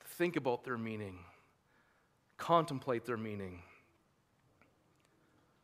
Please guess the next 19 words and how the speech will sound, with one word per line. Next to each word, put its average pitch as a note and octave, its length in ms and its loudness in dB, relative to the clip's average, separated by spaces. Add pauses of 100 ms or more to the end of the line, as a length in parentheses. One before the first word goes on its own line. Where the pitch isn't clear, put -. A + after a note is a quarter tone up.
(280)
Lord, C3+ 300 4
that B2+ 200 2
through D3 680 2 (260)
reading C#3 420 0
your B2+ 240 2
word, A#2 460 0 (160)
hearing D3 320 2
your A#2+ 160 0
word, A2+ 420 -2
hearing C#3 320 0
from A#2+ 340 -4
you, A#2+ 420 -2 (1200)
that C3+ 160 0
we C#3+ 140 0
would B2 260 -2 (1700)
grow C#3+ 220 4
closer C#3 480 0
to - 160 -10
you. G#2 240 -8